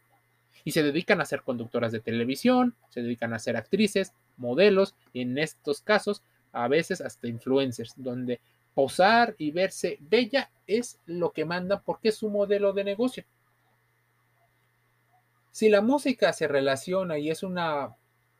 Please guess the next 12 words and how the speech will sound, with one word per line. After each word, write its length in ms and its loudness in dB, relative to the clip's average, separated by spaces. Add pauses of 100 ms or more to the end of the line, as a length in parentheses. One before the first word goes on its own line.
(120)
una 180 -10
muestra 560 -4
clara 440 -2
de 180 -8
la 340 -8
belleza, 540 -2 (1500)
debíamos 440 -2
de 80 -4
entender 500 -6
entonces 500 -10
que 200 -18 (320)
esto 460 -4